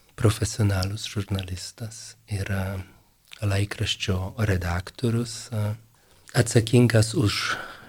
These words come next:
švietimą mokyklos, inicijavo Šventosios Teresės raštų vertimą į, į olandų kalbą. Labai daug darbo, mm, daro. Ir, mm,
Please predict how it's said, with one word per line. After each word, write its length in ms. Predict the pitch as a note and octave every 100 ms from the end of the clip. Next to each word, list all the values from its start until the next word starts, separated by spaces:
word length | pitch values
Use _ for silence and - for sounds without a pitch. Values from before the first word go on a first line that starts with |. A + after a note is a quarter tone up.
| -
švietimą 840 | - - A2 A2 - G#2 G2+ A2
mokyklos, 1000 | A2+ G#2 G#2 - A#2 A2+ A#2+ A#2 - - - _ _ _ _ _ _ _ _ _ _ _ _ -
inicijavo 840 | B2 A2 A2+ A2 G#2 A2 G#2+ G#2+
Šventosios 760 | - - G#2+ G2 G#2+ - G#2 -
Teresės 540 | - G2+ G2 - F#2+
raštų 480 | G#2 G2+ F#2+ - G2+
vertimą 640 | G2 G2 G2 - G#2 G2+ G2+
į, 120 | A2 F#2+ F#2 - _ _ - _ _
į 100 | A#2
olandų 580 | G#2+ G#2 G2+ G2+ G2+ G2+ G2+ - _ A#2 -
kalbą. 480 | G2 F#2 F#2+ G2+ A2+ - - _ _ _ -
Labai 380 | B2 B2 C#3 B2+
daug 400 | A#2 A#2 A2 A2+
darbo, 800 | A2 G2+ G2 F#2+ F#2+ G2 G#2 G2+ - _ _
mm, 160 | A2+ F#2+ - _ _ _ _ _
daro. 520 | A#2+ A2 G2+ F#2 F2+ F2+ _ _ _ _ -
Ir, 180 | A2 G#2
mm, 300 | G#2 G#2